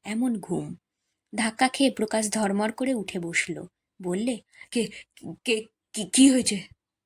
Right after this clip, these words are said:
একে ঘুমের জড়তা, তার ওপর মাঝরাত। তারপর একটু যেন জ্ঞান ফিরল। প্রীতির মুখের দিকে চাইলে, বললে, "কি, কি, কি হলো?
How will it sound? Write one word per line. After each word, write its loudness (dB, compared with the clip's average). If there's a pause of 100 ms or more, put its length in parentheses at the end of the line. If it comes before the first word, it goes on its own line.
(640)
একে 0
ঘুমের 0
জড়তা, -2
তার -2
ওপর -6
মাঝরাত। -4 (440)
তারপর -2
একটু -4
যেন 0
জ্ঞান -2
ফিরল। -2 (540)
প্রীতির 2
মুখের 0
দিকে 0
চাইলে, -4 (220)
বললে, -4 (800)
"কি, -10 (340)
কি, -6 (140)
কি 2
হলো? 4